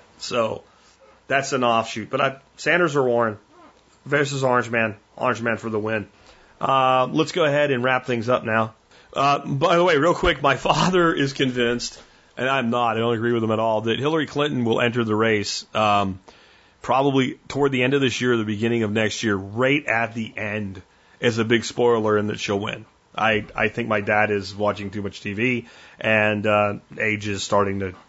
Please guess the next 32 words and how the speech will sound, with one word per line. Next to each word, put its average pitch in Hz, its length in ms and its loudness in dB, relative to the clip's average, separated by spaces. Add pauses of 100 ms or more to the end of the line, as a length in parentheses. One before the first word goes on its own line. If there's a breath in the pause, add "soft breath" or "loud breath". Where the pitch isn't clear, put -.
to 107 100 -4
deteriorate, 101 500 0
w-, 107 160 -6
once, 104 300 2
once 107 180 0
a 101 60 -2
very 104 240 -2
sharp 95 340 -2
mind. 90 300 -10 (480 loud breath)
Anyway, 175 280 0
so 202 300 0
if 170 180 -2
you 214 120 0
want 277 100 2
to 302 60 0
help 233 100 -2
support 185 320 -2
this 170 140 0
show 165 200 0
and 143 80 2
the 131 40 2
work 139 180 0
that 156 80 0
we 143 100 2
do, 123 140 2
one 127 140 2
of 147 120 0
the 147 60 0
things 127 120 0
you 117 100 -2
can 113 120 2
do 160 280 2